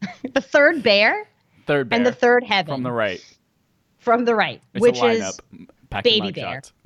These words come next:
Speaker 2: Baby Bear.
Speaker 1: <laughs>
Speaker 2: Uh, all right, I'm gonna put, I'm gonna put Rowdy just 'cause he's, he's lived a good lives.
Speaker 1: Well, I, I was gonna say it would be him, or I would be willing to sacrifice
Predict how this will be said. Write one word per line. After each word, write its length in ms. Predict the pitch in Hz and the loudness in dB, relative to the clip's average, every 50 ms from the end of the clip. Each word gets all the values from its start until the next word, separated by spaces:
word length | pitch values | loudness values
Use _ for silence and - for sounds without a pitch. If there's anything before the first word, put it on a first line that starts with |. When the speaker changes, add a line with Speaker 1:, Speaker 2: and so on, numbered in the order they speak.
| - 120 135 147 | -16 -8 -4 2
Speaker 2:
Baby 440 | 156 214 226 226 220 196 165 160 139 | 4 4 4 4 2 0 -2 -4 -4
Bear. 340 | 110 120 104 95 98 101 - _ _ _ _ _ - | -4 -4 -6 -6 -8 -12 -14 _ _ _ _ _ -8
Speaker 1:
<laughs> 80 | 269 - - 277 - - 277 | -8 -8 -8 -6 -6 -4 0
Speaker 2:
Uh, 240 | 156 156 - - - - - | 2 2 2 2 0 -4 -2
all 120 | 185 185 | 0 0
right, 120 | 185 165 151 | 0 2 0
I'm 60 | 160 | -2
gonna 140 | 175 214 220 | -4 -4 -2
put, 200 | 208 247 233 - - | -2 -2 -2 -2 -4
I'm 80 | 196 196 | -4 -4
gonna 100 | 220 214 | -2 -4
put 140 | 233 214 185 | -4 -4 -2
Rowdy 540 | 175 165 156 151 147 143 135 135 135 135 - | 0 2 2 2 0 0 -4 -6 -8 -10 -12
just 160 | - 139 135 | -10 -10 -8
'cause 140 | - - 139 | -8 -8 -8
he's, 280 | 117 143 151 147 139 - | -6 -6 -8 -8 -8 -12
he's 240 | - 127 139 123 120 | -10 -10 -10 -8 -6
lived 240 | 120 127 123 104 123 | -4 -6 -6 -6 -8
a 20 | |
good 300 | 110 117 113 110 110 101 - _ _ _ | -6 -6 -6 -6 -8 -12 -20 _ _ _
lives. 600 | - 123 113 104 98 98 101 101 285 269 - - _ _ _ _ - | -10 -8 -6 -6 -6 -6 -8 -8 -8 -8 -8 -12 _ _ _ _ -2
Speaker 1:
Well, 120 | 294 302 - - _ _ _ _ | -2 -2 -2 -8 _ _ _ _
I, 60 | - 339 | -2 -2
I 20 | |
was 120 | 392 480 - | -2 -2 -4
gonna 120 | 571 539 | -6 -4
say 220 | - - 480 427 330 | -2 -2 -2 -2 0
it 60 | 269 | -2
would 140 | 269 277 226 | -2 -2 -2
be 120 | 285 370 403 | -2 -2 -2
him, 260 | 320 302 302 302 370 403 427 427 _ _ _ _ _ _ _ _ - | -2 -2 -2 -2 -2 -4 -8 -16 _ _ _ _ _ _ _ _ -6
or 560 | 285 285 294 277 233 185 160 151 151 156 - _ _ _ _ _ _ _ _ - | -2 0 2 2 2 0 0 -4 -8 -12 -16 _ _ _ _ _ _ _ _ -4
I 100 | 202 214 | -4 -2
would 400 | 202 190 185 233 285 339 311 277 | -2 0 0 2 2 2 2 2
be 120 | 339 349 330 | 2 2 2
willing 340 | 262 285 277 277 277 269 262 | 4 2 2 4 2 0 0
to 120 | - 254 | -2 -4
sacrifice 1080 | 240 - - 240 233 233 - 240 196 - 180 151 139 143 143 147 - - - - - | -4 -2 -2 -2 -2 -2 -4 -6 -8 -6 -6 -8 -6 -8 -12 -12 -12 -12 -12 -12 -14